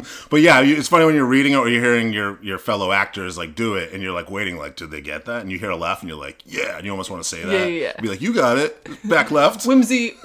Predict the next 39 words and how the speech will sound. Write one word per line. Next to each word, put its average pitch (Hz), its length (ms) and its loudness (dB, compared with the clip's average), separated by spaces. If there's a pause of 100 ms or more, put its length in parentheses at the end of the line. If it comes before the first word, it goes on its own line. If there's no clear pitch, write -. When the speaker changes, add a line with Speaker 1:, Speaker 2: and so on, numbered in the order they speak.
(140)
Speaker 2:
uh, 196 280 8 (180)
Whimsy 208 380 -4
the 196 180 0
Elder 226 640 4
appreciates 208 720 -2
you. 180 280 -4 (460)
Speaker 1:
So 131 140 4
a 117 40 4
Baking 131 300 2
Poppy 113 320 -2
showed 131 240 0
up. - 300 -4
Could 120 140 -4
hear 120 180 4
him 120 60 0
Speaker 2:
That's 120 120 2
Speaker 1:
laughing. 120 400 2
Speaker 2:
great. 190 560 -2
Oh 214 80 2
my 202 140 0
God, 180 140 0
I 175 80 2
bet 190 160 -2
you 202 120 -4
really 156 480 -6
heard 151 200 -10
him 143 100 -12
Speaker 1:
I 113 100 0
heard 123 140 2
Speaker 2:
laughing. 123 100 2
Speaker 1:
him 131 60 2
Speaker 2:
That's - 160 2
Speaker 1:
laugh, 131 80 -4
Speaker 2:
one - 80 2
Speaker 1:
yep. 120 120 4
Speaker 2:
of 190 60 -4
the 180 60 -10
best 175 240 -2
things. 175 260 -12